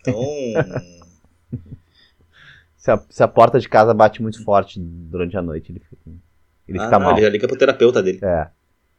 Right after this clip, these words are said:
Speaker 2: Mas deixa eu, <laughs> eu perguntar pro Nunes, porque a gente tava falando sobre esse, essa questão do grupo e tal, né? De um,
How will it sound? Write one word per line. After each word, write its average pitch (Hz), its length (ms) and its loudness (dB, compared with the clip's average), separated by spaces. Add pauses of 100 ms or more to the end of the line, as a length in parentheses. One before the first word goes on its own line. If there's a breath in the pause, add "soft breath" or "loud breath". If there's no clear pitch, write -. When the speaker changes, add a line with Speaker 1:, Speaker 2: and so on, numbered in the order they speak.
(140)
Speaker 2:
Mas 120 200 6
deixa 135 200 6
eu, 180 80 2
<laughs> 143 340 2
eu 151 80 4
perguntar 127 320 4
pro 131 120 2
Nunes, 120 340 0
porque 113 580 -2
a 104 60 -6
gente 104 140 -8
tava 110 180 2
falando 107 220 -4
sobre 107 220 -2
esse, 104 360 -4
essa 104 180 -10
questão 113 340 -2
do 113 100 0
grupo 107 420 0
e 95 40 -6
tal, 110 280 4
né? 95 200 -6 (500)
De 104 160 -10
um, 95 200 -10